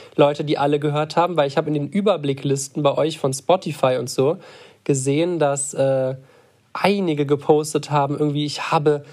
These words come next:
sieben, einer hatte sogar zehntausend Minuten unsere Podcast im letzten Jahr gehört.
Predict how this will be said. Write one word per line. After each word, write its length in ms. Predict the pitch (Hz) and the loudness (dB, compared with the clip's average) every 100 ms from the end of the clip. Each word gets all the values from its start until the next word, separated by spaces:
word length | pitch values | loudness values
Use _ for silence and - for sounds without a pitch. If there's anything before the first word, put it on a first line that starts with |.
| - | -20
sieben, 520 | - - 139 190 196 185 | -12 -6 -4 -2 -4 0
einer 260 | 185 214 | 0 0
hatte 160 | 196 190 | -2 -2
sogar 300 | 165 156 135 | 0 0 0
zehntausend 1080 | - - 208 214 247 247 190 185 208 208 202 | -6 0 0 0 -2 -2 0 2 2 -4 -2
Minuten 680 | 170 165 202 196 165 202 - - - - | 0 0 -2 0 -2 -2 -8 -18 -20 -4
unsere 340 | - 180 160 151 | 0 2 2 -2
Podcast 800 | 139 233 254 - 165 135 127 - | 2 0 0 -2 0 0 0 -2
im 100 | 143 | 0
letzten 360 | 135 131 - | 0 -2 -2
Jahr 240 | 135 131 127 | 0 2 0
gehört. 500 | 127 123 123 120 | -2 0 0 -2